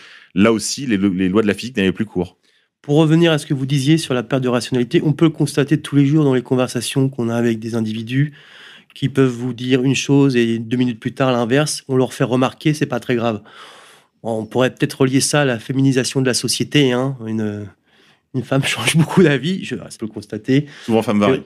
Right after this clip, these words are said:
Speaker 2: <laughs> Donc on constate
Speaker 1: Non, mais
Speaker 2: que
Speaker 1: en fait, on, on, oui, il y a, il y a, il y a une subjectivisation, une féminisation et aussi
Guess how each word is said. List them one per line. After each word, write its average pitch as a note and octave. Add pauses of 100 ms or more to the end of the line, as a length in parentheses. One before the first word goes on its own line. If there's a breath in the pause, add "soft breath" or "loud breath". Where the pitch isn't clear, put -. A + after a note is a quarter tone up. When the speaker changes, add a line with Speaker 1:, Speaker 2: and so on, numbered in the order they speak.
Speaker 2:
<laughs> -
Donc C#3+
on D#3
constate D3+
Speaker 1:
Non, C#3+
mais C#3+
Speaker 2:
que C#3
Speaker 1:
en C3+
fait, F3+
on, C3
on, C3
oui, E3
il B2+
y B2
a, -
il A#2
y B2
a, A#2+
il A2
y B2
a C3
une A2
subjectivisation, C#3+
une A2
féminisation C3
et A2
aussi D3